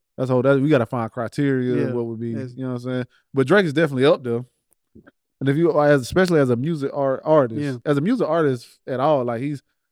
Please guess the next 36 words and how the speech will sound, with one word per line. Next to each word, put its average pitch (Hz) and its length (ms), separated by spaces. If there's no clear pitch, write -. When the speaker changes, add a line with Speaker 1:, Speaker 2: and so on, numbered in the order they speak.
Speaker 2:
If 156 140
I 262 140
take 214 260
Speaker 1:
I'm 180 40
Speaker 2:
his, 185 80
Speaker 1:
not, - 200
I'm 170 140
Speaker 2:
if 185 80
I 185 60
Speaker 1:
putting 185 120
Speaker 2:
take 175 220
his 151 140
discography 147 600
from 131 160
Take 156 300
Care 147 320
to 123 480
If 135 200
You're 143 160
Reading 139 340
This 123 140
Too 127 160
Late, 120 280
he's, 156 240
to 151 100
me, 147 220
he's 143 80
Speaker 1:
Nah, 135 120
Speaker 2:
done 143 80
Speaker 1:
bro, 123 80
you 135 60
Speaker 2:
enough. - 140
Speaker 1:
can 143 100
really 127 160
go 120 180
to, 113 560